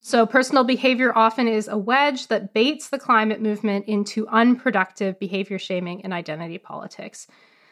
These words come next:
So one example of this is that a lot of the coverage of Greta Thunberg focuses on her personal behavior, um, and that has been used by climate deniers to create polarization, right?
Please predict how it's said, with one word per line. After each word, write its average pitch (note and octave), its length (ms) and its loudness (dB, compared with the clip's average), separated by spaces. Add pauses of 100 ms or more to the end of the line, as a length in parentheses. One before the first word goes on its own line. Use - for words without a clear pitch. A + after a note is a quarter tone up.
(160)
So A3+ 200 2
one B3 180 4
example B3 520 0
of A3+ 140 -2
this A3 240 0
is B3+ 160 -10
that A3+ 160 2
a A#3+ 80 -2
lot A3+ 360 4
of A#3+ 100 -6
the A3+ 100 -4
coverage G#3 640 0
of G#3 140 -8
Greta G3 220 2
Thunberg A#3 520 2
focuses G#3 480 -2
on F#3+ 160 -2
her G3 180 -4
personal B3+ 580 -2
behavior, G3 800 0
um, G3 200 0
and A3+ 140 4
that B3+ 180 4
has C#4+ 160 -4
been B3 180 0
used A#3 280 0
by A3 120 2
climate G#3 360 -2
deniers G3 500 0
to A3+ 80 -8
create F#3 400 -8
polarization, F#3 1000 -6
right? A#3+ 280 -6